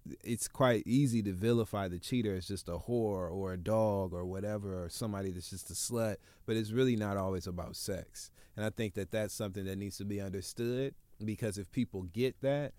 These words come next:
then it becomes easier to forgive someone for cheating on you when you know it's not motivated by you not satisfying a physical desire for them. 'Cause that's one of the parts that's most devastating about being cheated on, right?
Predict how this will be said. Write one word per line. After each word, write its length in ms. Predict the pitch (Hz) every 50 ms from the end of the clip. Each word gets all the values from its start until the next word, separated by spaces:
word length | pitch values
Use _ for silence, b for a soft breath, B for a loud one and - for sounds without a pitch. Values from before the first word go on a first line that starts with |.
| - - - -
then 140 | - 113 110
it 160 | 107 101 92
becomes 480 | 98 98 - - 120 110 104 98 - - - -
easier 500 | 113 120 123 123 110 110 104 98 98 90
to 240 | - - - 104
forgive 720 | 92 - - 95 90 87 82 87 98 107 123 127 127 113 -
someone 680 | - - 104 98 92 90 85 85 80 78 80 80 80 -
for 220 | - - 104 92 82
cheating 440 | - - - 107 98 92 90 87 - -
on 300 | - 113 123 123 117 104
you 360 | 92 87 82 80 78 76 90 - - - - - - -
when 140 | - 107 107
you 120 | 107 107 104
know 240 | 104 107 107 104
it's 160 | 98 92 - 104
not 180 | 101 92 90
motivated 640 | 90 95 98 101 101 98 90 - 95 90 90 87 82
by 140 | 85 92 92 90
you 240 | 90 87 95 104
not 280 | 101 95 95 87 85 85
satisfying 760 | - - 101 95 92 90 87 - - 98 92 85 82 80 78
a 40 | 85
physical 480 | - - 104 98 87 85 85 - 87 85
desire 460 | 82 85 85 90 87 85 76 71 67
for 180 | - - -
them. 260 | 120 120 117 110 117 - - - - - -
'Cause 120 | 117 107
that's 320 | 117 143 156 156 - - -
one 200 | 107 113 117 120
of 100 | 110 98
the 80 | 98 87
parts 260 | - 117 104 95 -
that's 160 | 98 92 -
most 320 | 101 98 95 90 90 87
devastating 640 | 85 107 104 104 98 98 87 - - 98 92 90 87 87
about 300 | 85 85 85 87 82 78
being 240 | 85 85 87 87
cheated 380 | 85 - - 135 127 98 90 85
on, 200 | 85 82 85 85
right? 340 | 87 90 95 107 117 117